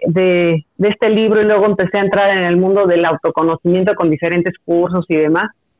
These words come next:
y es algo que no ha terminado y yo creo que si me permite la vida vivir hasta muchos más años, creo que es algo que siempre tendremos algo nuevo que aprender.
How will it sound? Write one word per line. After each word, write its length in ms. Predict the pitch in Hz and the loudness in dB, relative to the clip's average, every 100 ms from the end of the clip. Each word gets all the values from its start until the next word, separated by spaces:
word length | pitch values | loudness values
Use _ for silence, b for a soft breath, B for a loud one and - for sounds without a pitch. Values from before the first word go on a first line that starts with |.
| - | -6
y 80 | 190 | -4
es 60 | 220 | -2
algo 300 | 202 226 220 | -2 -2 -2
que 120 | 180 | 0
no 540 | 180 196 190 175 - _ _ _ - | 0 0 0 -2 -6 _ _ _ -4
ha 100 | 185 | -2
terminado 440 | 220 196 190 196 214 | 0 0 0 0 2
y 60 | |
yo 80 | 208 | 2
creo 200 | - 190 | 0 -2
que 420 | - 185 175 165 160 - | -2 0 0 0 -4 -4
si 520 | 175 165 165 160 156 139 _ - - | -2 0 0 0 0 -4 _ -18 -4
me 160 | 180 | -4
permite 420 | 170 180 185 185 202 | -2 -2 0 0 0
la 120 | 180 | 0
vida 220 | 175 185 | 0 0
vivir 340 | 175 156 170 185 | 2 2 2 0
hasta 600 | 180 - 156 147 147 147 | -2 -2 -2 0 0 0
muchos 580 | 160 165 175 196 180 175 | 0 0 0 -2 -2 -4
más 120 | 180 | -2
años, 240 | 175 180 196 | -2 -2 -2
creo 100 | 190 | -4
que 80 | 190 | -4
es 80 | 185 | -2
algo 160 | 190 | -4
que 80 | 190 - 202 | -4 -8 -4
siempre 480 | 196 185 190 175 - - | -2 -2 0 -2 -4 -4
tendremos 360 | 165 180 185 180 185 | -2 0 -2 -4 -2
algo 220 | 180 180 | -2 0
nuevo 280 | 175 180 180 | 0 -2 -2
que 80 | |
aprender. 480 | 160 - 151 160 214 | -4 -2 -2 -2 -4